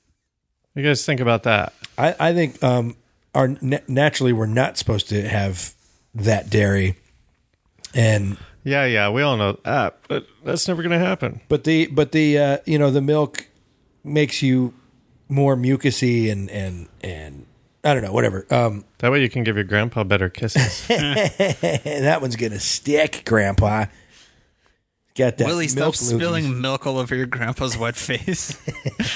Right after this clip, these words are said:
Speaker 3: <laughs>
Speaker 1: Okay, so what do you wanna know about skipping breakfast?
Speaker 3: Well, the other thing about cereal, real quick, I'm just gonna keep jumping back to the last thing you brought up.
Speaker 1: That's fine.
Speaker 3: If there's cereal in my house, like, it's gone.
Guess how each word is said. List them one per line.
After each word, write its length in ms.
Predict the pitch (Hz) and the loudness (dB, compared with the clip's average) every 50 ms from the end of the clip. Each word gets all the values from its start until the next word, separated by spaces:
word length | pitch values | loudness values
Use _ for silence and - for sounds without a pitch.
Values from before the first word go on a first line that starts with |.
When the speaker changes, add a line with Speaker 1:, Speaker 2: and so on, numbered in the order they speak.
| 190 127 | -4 -6
Speaker 3:
<laughs> 920 | 117 - - 180 - - - - - - 170 - - - - - - - - - - 151 - - | -6 -2 -2 -2 -2 -2 -10 -10 -8 -8 -4 -4 -4 -4 -4 -8 -10 -12 -14 -14 -14 -14 -6 -2
Speaker 1:
Okay, 440 | 175 175 - 180 151 120 110 110 | -2 -2 0 0 0 0 0 0
so 240 | 107 - - 180 175 | -2 -2 -2 0 0
what 120 | 170 196 208 | 0 0 0
do 40 | 226 | 2
you 80 | 214 | 2
wanna 160 | 214 208 202 196 | 2 2 2 2
know 160 | 190 180 170 | 2 2 2
about 220 | 165 160 147 127 | 2 2 0 0
skipping 340 | - - 170 139 135 151 135 | 0 -2 -2 0 0 0 0
breakfast? 560 | 139 139 135 - - 156 143 127 - - - - - - - - - _ _ _ | 0 0 -2 0 0 -2 -2 -2 -4 -8 -10 -12 -18 -20 -20 -20 -20 _ _ _
Speaker 3:
Well, 320 | - 165 180 180 151 - - - - - - - _ _ _ _ - | -6 -4 -4 -4 -6 -8 -14 -20 -20 -20 -20 -20 _ _ _ _ -4
the 140 | 151 156 175 | -2 0 0
other 100 | 180 165 | 0 0
thing 140 | 151 151 | 0 0
about 180 | 135 127 120 - | 0 -2 -2 -2
cereal, 340 | - - 123 120 117 117 113 | -2 -2 0 0 0 0 0
real 180 | 113 117 113 110 | 0 -2 -2 -2
quick, 300 | - - 117 110 110 - - - - | -2 -2 -2 -2 -4 -6 -14 -10 -6
I'm 40 | 127 | -4
just 140 | 127 123 - | -4 -2 -2
gonna 140 | 131 120 113 | -2 -4 -2
keep 180 | - 117 110 | -4 -6 -4
jumping 320 | - 127 120 113 - 117 107 | -4 -4 -4 -4 -4 -6 -4
back 380 | 113 107 104 110 - - - - - - - - _ _ _ _ _ _ _ 190 190 - | -4 -4 -4 -4 -6 -8 -12 -18 -20 -20 -20 -20 _ _ _ _ _ _ _ -16 -12 -10
to 140 | - - 123 | -8 -4 -4
the 80 | 120 117 | -2 -2
last 340 | 113 107 107 117 - - | 0 -2 -2 -2 -4 -6
thing 160 | - 120 117 113 | -6 -6 -6 -6
you 80 | 113 | -6
brought 240 | 110 113 107 101 107 | -4 -4 -4 -2 -2
up. 220 | - 131 135 - - - - - - - - | -4 -6 -6 -10 -18 -20 -20 -20 -20 -20 -6
Speaker 1:
That's 180 | - 117 117 - | -6 -6 -6 -2
fine. 240 | - 123 110 107 110 | 0 0 0 2 0
Speaker 3:
If 100 | 117 - | -2 -2
there's 180 | 160 165 160 - | -4 -4 -4 -4
cereal 300 | - 156 160 160 147 135 | -2 -2 -2 -2 -2 -2
in 40 | |
my 140 | 123 117 113 | -2 -2 -4
house, 400 | 117 117 113 110 110 113 117 - | -4 -6 -6 -6 -6 -6 -6 -4
like, 160 | 117 113 117 | -4 -4 -4
it's 300 | 117 113 113 - - - _ _ _ _ _ _ _ _ _ _ _ _ _ | -4 -4 -4 -4 -6 -6 _ _ _ _ _ _ _ _ _ _ _ _ _
gone. 360 | - 117 107 104 85 90 127 | -6 -4 -4 -4 -6 -8 -10